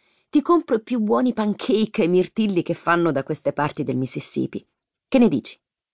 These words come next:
Wait non disse nulla. Si limitò a sospirare per la stanchezza. "È ora di andare a Nanna", disse lei in tono allegro.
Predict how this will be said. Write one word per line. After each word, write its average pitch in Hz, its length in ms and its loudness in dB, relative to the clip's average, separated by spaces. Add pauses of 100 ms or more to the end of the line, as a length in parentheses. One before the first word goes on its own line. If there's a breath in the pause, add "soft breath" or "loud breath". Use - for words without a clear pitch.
(720)
Wait 302 400 2
non 208 140 2
disse 185 260 0
nulla. 143 360 -4 (500)
Si - 220 0
limitò 202 300 2
a 196 40 0
sospirare 170 560 -2
per 135 140 -6
la 127 100 -4
stanchezza. - 720 -6 (1160)
"È 220 160 4
ora 302 240 2
di 220 80 0
andare 240 300 2
a 247 40 0
Nanna", 214 480 0 (460)
disse 190 380 0
lei 165 260 2
in 151 160 -2
tono 156 240 0
allegro. 131 520 -4